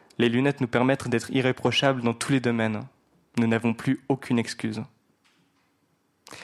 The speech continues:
Des extrémistes issus du F L T ont tenté d'assassiner le président réélu.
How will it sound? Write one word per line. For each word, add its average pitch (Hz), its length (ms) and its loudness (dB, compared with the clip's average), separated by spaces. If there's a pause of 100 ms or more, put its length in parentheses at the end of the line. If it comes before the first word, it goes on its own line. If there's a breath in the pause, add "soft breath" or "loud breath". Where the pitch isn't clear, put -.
(760 loud breath)
Des 127 140 2
extrémistes 160 480 0
issus 151 220 0
du 131 100 2
F 139 220 2
L 143 100 2
T 170 160 2
ont 131 80 2
tenté 151 540 0
d'assassiner 143 600 2
le 117 120 2
président 135 520 0
réélu. 117 500 2